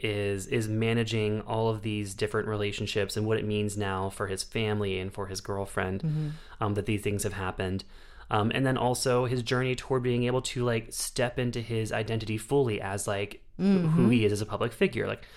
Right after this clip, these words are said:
Speaker 1: to be able to be comfortable with going outside and having people need to be, like, to say things to him that, like, like, "I, you gave me hope," or, you know, like, things like that.
Speaker 2: Right.
Speaker 1: Um, so it's, it really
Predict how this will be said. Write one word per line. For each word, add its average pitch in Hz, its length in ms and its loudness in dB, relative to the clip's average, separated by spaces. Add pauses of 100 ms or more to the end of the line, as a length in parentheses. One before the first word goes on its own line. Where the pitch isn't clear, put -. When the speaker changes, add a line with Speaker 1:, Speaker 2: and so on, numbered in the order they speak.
(220)
Speaker 1:
to - 100 -8
be 113 60 4
able 104 100 4
to 107 60 0
be 107 80 0
comfortable 117 340 -2
with 113 80 -2
going 110 220 0
outside 113 340 0
and 120 80 0
having 110 220 -2
people 117 580 -2
need 117 460 4
to 120 80 -4
be, 123 220 -2
like, 113 420 -2
to 127 80 -2
say 120 280 0
things 120 260 -2
to 120 100 -2
him 123 300 0
that, 113 100 -2
like, 110 140 -4
like, 107 180 -8
"I, 113 320 -2 (280)
you 127 140 -2
gave 127 220 0
me 131 100 2
hope," 127 320 0
or, 104 180 2 (320)
you 117 100 4
know, 110 120 6
like, 107 220 4
things 117 240 4
like 101 160 0
that. 98 280 -4
Speaker 2:
Right. 160 80 0
Speaker 1:
Um, 101 500 0 (100)
so 110 560 2
it's, 120 340 -4
it 127 160 -2
really 143 800 2